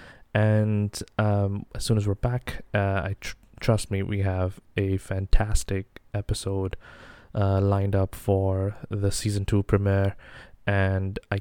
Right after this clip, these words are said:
cannot wait for you guys to hear it. Um, so yeah, as I said, we'll be taking a couple weeks off. Season two will have a fresh look, fresh music, fresh theme,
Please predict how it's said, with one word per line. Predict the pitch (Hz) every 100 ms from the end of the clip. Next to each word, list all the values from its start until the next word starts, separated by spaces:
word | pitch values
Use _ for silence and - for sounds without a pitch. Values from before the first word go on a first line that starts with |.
| - -
cannot | 110 98 -
wait | 104 101
for | 104
you | 101
guys | 98 95 -
to | 104
hear | 101
it. | 95 - - - - -
Um, | 107 104 98 98 107
so | -
yeah, | 120 123 - _
as | 104
I | 107
said, | - 120
we'll | -
be | 104
taking | 104 101 98
a |
couple | 101 101
weeks | 98 -
off. | 123 127 - -
Season | - 104 101
two | 101 107 104
will | 98
have | 98 101
a | 98
fresh | - 107 120
look, | 131 131
fresh | - 110 - 117
music, | 127 127 131 131 -
fresh | - 107 -
theme, | - 110 110 110